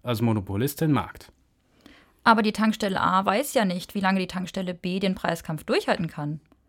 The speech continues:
Speaker 2: Vielleicht haben sie ja viel mehr Reserven als die Konkurrenten.
Speaker 1: Und das lässt sich umgehen, wenn sich die Tankstellen vorher einigen.
Speaker 2: Sich vorher einigen?
Speaker 1: Wenn beide Tankstellen sich einigen, die gleichen Preise zu haben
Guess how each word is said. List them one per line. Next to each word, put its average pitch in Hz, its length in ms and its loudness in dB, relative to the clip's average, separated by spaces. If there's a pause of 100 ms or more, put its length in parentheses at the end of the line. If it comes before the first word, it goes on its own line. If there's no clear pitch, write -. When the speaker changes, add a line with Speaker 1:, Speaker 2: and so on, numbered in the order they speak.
(420)
Speaker 2:
Vielleicht 190 460 0
haben 196 180 2
sie 185 100 0
ja 175 80 4
viel 180 180 -4
mehr 175 180 0
Reserven 170 420 0
als - 140 -6
die - 80 -12
Konkurrenten. 160 760 -2 (460)
Speaker 1:
Und 123 160 0
das 147 180 6
lässt 131 260 0
sich 143 120 0
umgehen, 131 420 6 (140)
wenn 117 160 0
sich 110 160 -2
die 117 120 -8
Tankstellen 151 540 2
vorher 135 440 0
einigen. 117 400 0 (480)
Speaker 2:
Sich - 180 -10
vorher - 320 -4
einigen? 196 400 2 (560)
Speaker 1:
Wenn 110 200 0
beide 143 280 4
Tankstellen 131 520 0
sich 101 240 -4
einigen, 120 440 2
die 117 140 -2
gleichen 113 400 0
Preise 127 340 -2
zu 151 200 0
haben 165 340 4